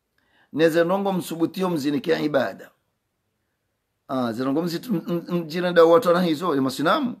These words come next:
ngami hule na masinamu yao. Mtusu, mtu, mtusu teneza nongo hizo, mtusi voti.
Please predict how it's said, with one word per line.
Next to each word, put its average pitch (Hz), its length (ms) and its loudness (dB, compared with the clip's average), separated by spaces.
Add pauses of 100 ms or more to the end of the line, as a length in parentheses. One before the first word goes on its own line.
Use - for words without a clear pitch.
(200)
ngami 147 180 0
hule 147 180 2
na 147 60 0
masinamu 147 360 -2
yao. - 240 -8 (240)
Mtusu, 190 460 -4
mtu, 214 300 0
mtusu 196 500 -2
teneza 175 300 0
nongo 147 180 0
hizo, 147 160 -2
mtusi 220 260 -2
voti. 175 340 -4